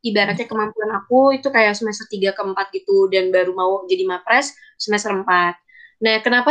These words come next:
sih itu bittersweet aku bilang? Karena aku tuh mostly sepuluh portofolio, delapan dari sepuluh aku dapetin di semester lima semuanya. Itu kayak bener-bener ngabisin waktu kan. Kayak aku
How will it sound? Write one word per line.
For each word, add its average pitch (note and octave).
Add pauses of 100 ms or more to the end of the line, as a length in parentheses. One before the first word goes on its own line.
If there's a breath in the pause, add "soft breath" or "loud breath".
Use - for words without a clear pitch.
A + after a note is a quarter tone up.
sih D#4
itu F4
bittersweet A3+
aku G#3
bilang? G3
Karena B3+
aku -
tuh E4 (460)
mostly B3+
sepuluh B3+
portofolio, G#3+ (320)
delapan G#3+
dari A3
sepuluh A#3
aku C#4
dapetin A3+
di C4+
semester A3
lima G#3
semuanya. F#3+ (160)
Itu A#3
kayak G#3+
bener-bener G3
ngabisin G3
waktu F#3+
kan. F3+ (320 soft breath)
Kayak G3+
aku C#4